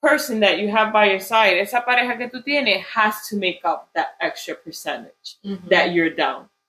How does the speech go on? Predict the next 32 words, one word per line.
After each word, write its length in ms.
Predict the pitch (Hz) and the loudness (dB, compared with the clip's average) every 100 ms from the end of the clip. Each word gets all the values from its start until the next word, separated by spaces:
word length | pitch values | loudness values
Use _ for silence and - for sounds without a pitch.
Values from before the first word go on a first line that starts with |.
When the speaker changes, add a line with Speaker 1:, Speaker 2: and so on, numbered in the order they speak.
| _ _ | _ _
Speaker 2:
Exacto. 360 | 190 185 190 - | -8 -4 -4 -2
Speaker 1:
Y 340 | 220 214 214 202 | 4 6 6 6
el 180 | 196 | 4
momento 480 | 196 196 202 233 269 | 2 0 0 0 0
que 220 | 254 202 - - - | 4 2 2 -6 0
él 600 | 247 294 254 220 220 220 | 4 4 4 2 -2 -4
necesite 760 | 202 208 190 226 214 214 208 _ | -4 -4 -8 -8 -6 -6 -6 _
for 120 | 202 | 0
you 380 | 190 190 247 302 | 0 0 4 6
to 140 | 277 | 6
make 260 | 220 208 202 | 4 0 2
up 240 | 190 - - | 2 2 -6
his 200 | 185 - | -10 -8
percentage 760 | 190 175 196 170 175 175 - | -10 -8 -2 0 0 -2 -8
because 560 | 175 - 175 165 160 - - | -10 -2 0 0 -2 -16 -6
he 280 | 233 247 | -2 -2
had 200 | 220 196 | 2 4
a 60 | 190 | 4
rough 340 | 185 185 180 | 4 2 0
day 240 | 185 185 180 | 0 2 2
or 180 | 170 175 | 0 0
he 360 | 180 220 240 | -4 -10 -8
had 240 | 208 180 180 | -4 -4 -4
some 200 | 180 175 - | -8 -8 0
problems, 580 | 160 156 151 156 _ _ _ _ _ | 0 2 -6 -12 _ _ _ _ _
then 300 | 185 180 175 | -2 0 0
you 100 | 190 | 0
make 280 | 180 165 - | 2 0 2
that 180 | 156 | 0
up. 140 | - - 175 | 0 -8 -4
You 160 | 208 | 0
guys 560 | 202 208 214 208 - | 2 4 2 0 -4